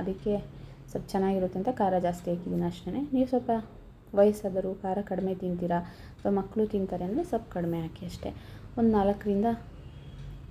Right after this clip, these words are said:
ಆರು ಕಾಳಷ್ಟು ಮೆಂತ್ಯ ಹಾಕಿ, ಮೆಂತ್ಯ ಜಾಸ್ತಿ ಹಾಕಬೇಡಿ, ಕಹಿ ಬರುತ್ತಲ್ವ, ಅದಕ್ಕೋಸ್ಕರ ಮೆಂತ್ಯ ಹಾಕಿ ಸ್ವಲ್ಪ ಹಿಂಗೆ ಬಾಡಿಸ್ಕೊಳ್ಳಿ. ಈ ಮಸಾಲೆನ, ಮಸಾಲೆ ಪದಾರ್ಥಗಳನ್ನ ಡ್ರೈ ಆಗಿ ಹುರ್ಕೊಳ್ಳಿ, ಯಾವುದೇ ರೀತಿ ಎಣ್ಣೆ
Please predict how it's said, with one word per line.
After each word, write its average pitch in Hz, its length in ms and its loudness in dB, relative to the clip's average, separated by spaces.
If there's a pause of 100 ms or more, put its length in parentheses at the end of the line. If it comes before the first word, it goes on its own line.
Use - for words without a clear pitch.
(380)
ಆರು 190 240 0
ಕಾಳಷ್ಟು 185 460 0
ಮೆಂತ್ಯ 175 340 4
ಹಾಕಿ, 170 320 -4 (500)
ಮೆಂತ್ಯ 214 400 6
ಜಾಸ್ತಿ 208 320 4
ಹಾಕಬೇಡಿ, 180 400 -4 (100)
ಕಹಿ 196 260 2
ಬರುತ್ತಲ್ವ, 175 480 -4 (480)
ಅದಕ್ಕೋಸ್ಕರ 175 560 -4 (720)
ಮೆಂತ್ಯ 196 320 0
ಹಾಕಿ 175 240 -2 (100)
ಸ್ವಲ್ಪ 190 260 0 (100)
ಹಿಂಗೆ 175 200 0 (840)
ಬಾಡಿಸ್ಕೊಳ್ಳಿ. 190 500 2 (280)
ಈ 190 40 2 (100)
ಮಸಾಲೆನ, 208 440 2 (800)
ಮಸಾಲೆ 214 380 4
ಪದಾರ್ಥಗಳನ್ನ 190 640 2 (100)
ಡ್ರೈ 190 140 8 (120)
ಆಗಿ 208 180 2
ಹುರ್ಕೊಳ್ಳಿ, 175 400 -2
ಯಾವುದೇ 180 240 4
ರೀತಿ 185 160 0 (400)
ಎಣ್ಣೆ 196 180 6